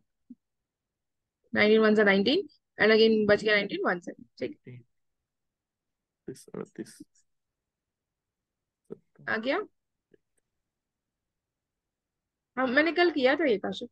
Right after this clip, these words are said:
Speaker 1: कल ये परसों किया था। चलिए, इसका third question करना था, third हो गया था, fourth वाला करना था ना?
Speaker 2: मैम, लेकिन वो थोड़ा सा टफ लग रहा था ना, वो नाइनटीन वाला actually सही से याद भी नहीं।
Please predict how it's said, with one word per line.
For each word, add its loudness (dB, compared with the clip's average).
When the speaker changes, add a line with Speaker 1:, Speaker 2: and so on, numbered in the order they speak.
Speaker 1:
कल -4
ये -2
परसों -10
किया -12
था। -20
चलिए, 2
इसका 0
third 6
question -2
करना 2
था, -2
third 4
हो 6
गया -2
था, -10
fourth -2
वाला 0
करना -4
था -4
ना? -4
Speaker 2:
मैम, 0
लेकिन 2
वो 4
थोड़ा 0
सा -2
टफ 0
लग 2
रहा 0
था -10
ना, -8
वो -6
नाइनटीन -2
वाला 0
actually -4
सही -4
से -8
याद -4
भी -12
नहीं। -12